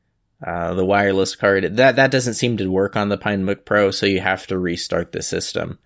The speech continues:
uh, or things become unstable. Um, the charger comes with both U S and E U prongs, so that's something kind of cool.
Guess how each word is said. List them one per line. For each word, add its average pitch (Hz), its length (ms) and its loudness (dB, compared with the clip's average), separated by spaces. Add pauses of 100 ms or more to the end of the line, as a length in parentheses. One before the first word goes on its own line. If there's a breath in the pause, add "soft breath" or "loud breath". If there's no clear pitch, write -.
(300)
uh, 92 200 -10
or 85 180 -4
things 90 380 -2
become 82 320 -2
unstable. 87 680 -4 (1400 loud breath)
Um, 92 460 -2
the 92 80 0
charger 139 460 6
comes 104 280 0
with 95 200 0
both 98 320 2
U 92 180 4
S 90 220 2
and 90 180 -2
E 95 220 0
U 90 160 0
prongs, 110 420 0
so - 100 -6
that's - 240 -2
something 98 300 -6
kind - 200 -6
of - 180 -14
cool. 95 260 -6